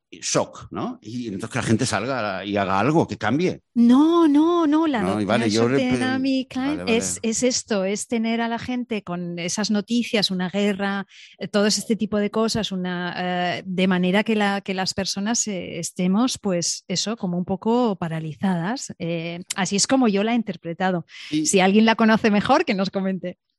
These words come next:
Speaker 1: Vale, vale. No, yo conocía la idea de shock therapy, que es a veces cuando hay una persona que tiene un problema o lo que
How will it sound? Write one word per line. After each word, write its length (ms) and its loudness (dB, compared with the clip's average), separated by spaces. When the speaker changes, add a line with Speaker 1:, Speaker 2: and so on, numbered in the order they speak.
Speaker 1:
Vale, 260 -2
vale. 220 0
No, 80 -2
yo 140 2
conocía 300 0
la 140 2
idea 160 2
de 100 0
shock 240 -8
therapy, 320 -4
que 120 -4
es 80 -4
a 40 0
veces 260 -6
cuando 300 -4
hay 100 0
una 140 0
persona 380 -4
que 100 -20
tiene 180 -8
un 80 -4
problema 720 -6
o 180 -12
lo 80 -20
que 100 -20